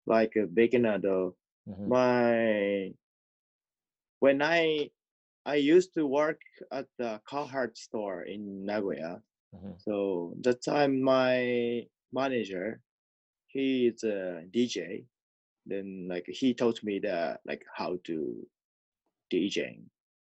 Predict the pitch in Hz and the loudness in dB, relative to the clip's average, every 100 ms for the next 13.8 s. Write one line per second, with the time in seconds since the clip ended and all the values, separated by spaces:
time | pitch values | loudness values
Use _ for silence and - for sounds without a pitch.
0 | 104 87 95 92 _ _ _ _ - 131 | -14 -12 -12 -16 _ _ _ _ 2 2
1 | 127 131 123 151 156 147 - 139 147 - | 4 2 2 4 4 4 0 4 4 4
2 | - 135 131 120 _ _ _ _ - 120 | 2 4 6 4 _ _ _ _ 0 2
3 | 113 110 107 107 101 127 131 131 117 110 | 4 2 0 0 4 2 2 -2 -4 -10
4 | - - 123 104 92 _ _ _ _ _ | -16 0 0 0 -6 _ _ _ _ _
5 | 104 101 90 113 117 120 120 113 107 104 | -10 -10 -6 -2 -2 -2 -2 0 0 -4
6 | - 139 120 123 117 123 107 98 101 90 | -4 -4 0 -2 0 -2 0 0 0 0
7 | 90 - _ _ _ _ _ _ _ _ | -2 -8 _ _ _ _ _ _ _ _
8 | - 127 123 123 143 135 127 117 113 110 | -4 0 4 2 0 -2 0 0 -2 -2
9 | 110 - 110 101 104 90 117 113 110 98 | -4 -2 -2 0 -2 -4 -2 0 0 0
10 | 110 104 101 107 107 107 104 _ _ 92 | -2 -2 -2 -4 -4 -4 -6 _ _ -10
11 | 90 87 104 101 92 107 101 104 101 101 | -8 -4 0 0 0 0 -2 -2 -4 -8
12 | - - 90 - 80 98 92 - 104 98 | -12 -14 -14 -10 -10 -8 -8 -4 -2 -2
13 | 90 110 - 104 - 110 104 107 | -4 -6 -4 -4 -2 -2 -2 -6